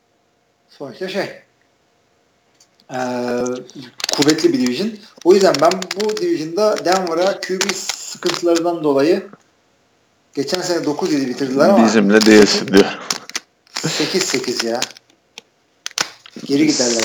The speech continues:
Speaker 1: bunlar.
Speaker 2: Sekiz sekiz.
Speaker 1: Sekiz sekiz.
Speaker 2: Yani,
Speaker 1: Gibi geliyor.
Speaker 2: yani yüzde ellinin altında kalma ihtimalleri de var bence. Hele şu
Speaker 1: Evet.
Speaker 2: Q B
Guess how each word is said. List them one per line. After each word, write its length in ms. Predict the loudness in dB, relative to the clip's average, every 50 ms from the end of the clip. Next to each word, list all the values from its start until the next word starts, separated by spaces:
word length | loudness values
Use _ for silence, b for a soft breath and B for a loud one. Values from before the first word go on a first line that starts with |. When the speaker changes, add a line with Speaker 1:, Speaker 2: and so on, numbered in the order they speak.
| -4
Speaker 1:
bunlar. 240 | -4 -2 0 0 0
Speaker 2:
Sekiz 160 | 0 0 -2
sekiz. 480 | -2 -2 -2 -2 -2 -2 -6 -12 -10 -10 -10 -12 -12 B B B B B B B B
Speaker 1:
Sekiz 380 | -16 -12 -10 -10 -8 -6 -6 -6
sekiz. 420 | -6 -6 -4 -4 -4 -4 -6 -8 -6 -2 0 2
Speaker 2:
Yani, 180 | 4 4 4
Speaker 1:
Gibi 120 | 2 2 2 2
geliyor. 340 | 2 2 2 0 0 -2
Speaker 2:
yani 380 | -2 2 4 4 4 4 4 4
yüzde 360 | 4 4 2 2 4 8 8
ellinin 440 | 10 10 10 8 8 6 6 6 8
altında 520 | 8 10 10 8 8 6 4 6 8 8
kalma 400 | 8 10 8 8 8 8 6 4
ihtimalleri 600 | 4 4 2 4 6 6 8 8 8 8 8 8
de 80 | 8 8
var 220 | 8 8 8 8 6
bence. 280 | 6 4 4 4 2 -2 -2 -4 -6 -16 -18 -14 -6
Hele 260 | -2 2 4 4 4 4
şu 160 | 4 4 6 6 6 4 0
Speaker 1:
Evet. 300 | -6 -6 -8 -8 -10 -12 -10 -10 -10 -8
Speaker 2:
Q 360 | -4 0 4 4 6 6 8
B 220 | 8 8 8 8